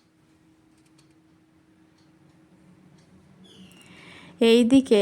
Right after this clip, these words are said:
একটা মশলা বানিয়ে নেব। সাত আট কোয়া কাজু বাদাম, পাঁচ থেকে ছটা শুকনো লঙ্কা, সাত আট কোয়া রসুন, ক টুকরো আদা পেস্ট বানিয়ে নেব। মাছ ভেজে তুলে নিয়ে সেই তেলে কটা আলু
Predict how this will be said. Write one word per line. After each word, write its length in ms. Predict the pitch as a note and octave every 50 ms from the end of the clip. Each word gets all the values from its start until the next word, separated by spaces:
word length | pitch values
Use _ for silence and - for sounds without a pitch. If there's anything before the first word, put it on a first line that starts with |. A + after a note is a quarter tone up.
| - -
একটা 340 | - F#3+ - - - - B3+ C4+
মশলা 420 | C4+ B3+ A#3+ A#3+ - - B3+ A#3+ G#3+
বানিয়ে 440 | G3+ G3 F#3+ F#3+ F#3+ F#3+ F#3 F#3 F#3
নেব। 220 | F#3 F3+ F3 F3+ E3+ F3 F#3
সাত 320 | - - - G#3 G3+ - -
আট 160 | A3+ A3+ A3+ - - -
কোয়া 280 | - A#3+ A#3+ A#3 A#3 A#3 A#3+ - - - - - - - -
কাজু 340 | - G#3+ G3 F#3 F#3 G3+ G#3+
বাদাম, 460 | G#3+ A3 A3 G#3 G3+ A#3 A#3+ B3+ C#4+ D#4 D#4+ D#4 -
পাঁচ 200 | - F#3+ F#3+ G3+ - - -
থেকে 240 | - A#3 A3+ - B3
ছটা 360 | B3 - - G#3 G3 - G#3 A3
শুকনো 420 | G#3+ - G#3 G3 G3 - A3 A3 A3
লঙ্কা, 500 | A3+ A#3 A#3 A#3 A#3+ A#3 - B3+ B3+ C4+ D4 D#4 D4+
সাত 380 | - - - G3 F#3+ - - -
আট 160 | F#3 F#3 F#3 - -
কোয়া 220 | - A3+ A3 A3+ A#3 A3+
রসুন, 580 | G#3+ G3+ G3 G3+ G3+ - - B3+ B3+ C4+ D#4 F4 F4+ D#4+
ক 60 | - G#3 F3 F#3 -
টুকরো 400 | - F#3+ F#3+ - - G#3 B3 D4 - -
আদা 300 | G3+ F3 E3+ E3+ D3+ - - - _
পেস্ট 300 | - A#3 A#3+ A#3+ - - -
বানিয়ে 440 | F#3+ F#3+ F3+ F3 F#3 F3+ F3 F3 F3
নেব। 240 | E3+ E3+ E3 E3 - - - - _ _ _ _ - - - - - - _ -
মাছ 280 | A3 G#3 G3 G#3+ G#3+ G3+ G#3 G#3+
ভেজে 380 | G#3+ A3+ A#3+ A#3+ A3 A3+ B3 B3 B3 B3 -
তুলে 280 | A3+ G#3+ G3+ G#3+ A#3+ B3
নিয়ে 320 | B3+ C4+ C4+ C4+ B3+ A3+ G#3+ A3 - -
সেই 280 | - A#3 A3+ A#3+ C4 C#4 C4+ -
তেলে 300 | A#3 G#3 G3+ G3 G3+ A3+ D4 F4 F4 -
কটা 360 | A3 F#3 F#3 F#3 - A3 B3 C4+ -
আলু 280 | A3 G3+ G3 G3 A3